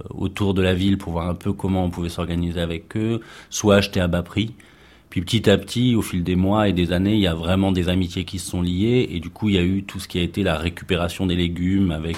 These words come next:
euh, qu'on pouvait, euh, dès que lui les vendait pas sur le marché ou pouvait pas les vendre, qui commençaient à être un peu gâchés, on pouvait les récupérer. Et là, ça a commencé à donner une manne énorme de légumes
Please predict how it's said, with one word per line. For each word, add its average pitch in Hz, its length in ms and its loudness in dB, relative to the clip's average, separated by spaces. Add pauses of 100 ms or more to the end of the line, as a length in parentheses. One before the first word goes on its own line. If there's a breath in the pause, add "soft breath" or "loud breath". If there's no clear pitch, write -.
(160)
euh, 78 80 -6 (800 loud breath)
qu'on 87 100 -6
pouvait, 87 480 4
euh, 80 320 0
dès 98 240 0
que - 100 -6
lui 107 220 2
les 107 100 6
vendait 90 280 2
pas 92 120 0
sur - 140 -4
le 90 80 2
marché 90 400 2
ou 98 60 2
pouvait 90 260 -2
pas 85 140 -2
les 87 120 0
vendre, 101 360 0
qui - 100 -16
commençaient 92 460 -2
à - 20 2
être 90 160 -4
un 82 80 -2
peu 90 140 -4
gâchés, 90 480 -2 (400 loud breath)
on 95 60 -4
pouvait 87 200 -2
les 87 60 2
récupérer. 98 480 2
Et 101 40 8
là, 90 120 4
ça 85 140 -4
a - 20 -6
commencé 85 360 -4
à 90 40 -2
donner 85 180 0
une 87 80 0
manne 90 400 0
énorme 101 460 2
de 85 80 -2
légumes 85 380 -4